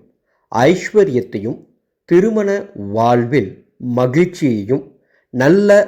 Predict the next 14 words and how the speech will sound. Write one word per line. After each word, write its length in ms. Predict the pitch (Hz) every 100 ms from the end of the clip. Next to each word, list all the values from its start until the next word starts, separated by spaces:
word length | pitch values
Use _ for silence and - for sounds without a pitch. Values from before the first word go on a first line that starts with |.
| - 107
மன 360 | 110 120 156 185 - 117 104
வாழ்க்கையையும் 920 | 117 131 156 156 156 123 120 143 117 -
தரும் 380 | 113 123 127 - _ _ _ -
அற்புதமான 760 | 127 127 165 156 135 127 135 139 95 - _ - 113 135
ஆடி 340 | 156 175 170 190 - _ 107
தபசு 540 | 104 120 131 131 - 180 - -
வழிபாடு 640 | 104 110 110 95 104 98 127 - -
இரண்டாயிரத்தி 540 | 120 120 117 110 131
இருபத்தி 380 | 101 110 120 107
ஐந்தாம் 380 | 104 107 107 104
ஆண்டு 240 | 104 117 165 -
என்று 260 | 113 127 131
செய்ய 240 | 110 101
வேண்டும், 380 | 107 110 110 160